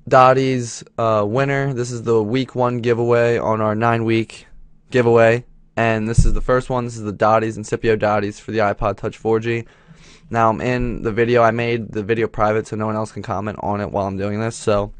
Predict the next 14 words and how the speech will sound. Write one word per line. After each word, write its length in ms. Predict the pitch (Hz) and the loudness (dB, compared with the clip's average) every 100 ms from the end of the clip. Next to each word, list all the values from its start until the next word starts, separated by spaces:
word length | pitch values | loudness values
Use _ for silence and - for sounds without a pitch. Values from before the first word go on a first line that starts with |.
| - _ _ _ _ _ - 160 | -20 _ _ _ _ _ -12 -2
there 120 | 131 | 0
are 40 | |
ninety-nine 500 | 123 123 135 139 131 | 2 2 2 2 0
comments 580 | 123 117 113 117 113 - _ _ | 0 -2 0 -2 -6 -12 _ _
on 160 | - 104 | -6 -4
this 160 | 113 - | -4 -2
video. 480 | 117 123 123 123 - - - _ _ _ - | 2 4 2 0 -8 -20 -20 _ _ _ -10
Um, 580 | 98 104 101 104 117 - - - - - | -6 -4 -6 -8 -12 -18 -20 -20 -10 -4
I'm 100 | 113 | -2
gonna 220 | 113 107 | -2 -4
start 320 | - 117 104 | 0 0 0
from 80 | 113 | -4
the 40 | |
bottom, 560 | 107 110 110 113 113 | -2 2 2 0 -4